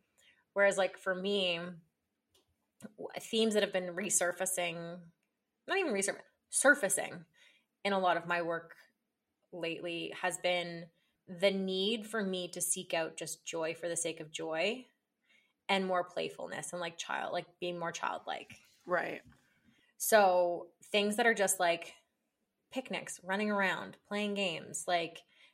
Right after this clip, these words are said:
Speaker 1: not trying to take things so seriously, like,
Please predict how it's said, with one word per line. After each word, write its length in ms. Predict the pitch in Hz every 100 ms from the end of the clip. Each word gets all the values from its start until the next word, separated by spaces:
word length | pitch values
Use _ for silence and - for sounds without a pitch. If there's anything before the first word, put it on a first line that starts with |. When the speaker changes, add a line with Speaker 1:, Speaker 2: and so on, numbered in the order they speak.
| _ 185
Speaker 1:
not 300 | 185 - -
trying 240 | 214 202
to 60 | 196
take 220 | 185 185
things 240 | 180 185
so 140 | 175 175
seriously, 1040 | - 165 175 196 202 233 240 285 311 - _ _ _ _ -
like, 160 | 180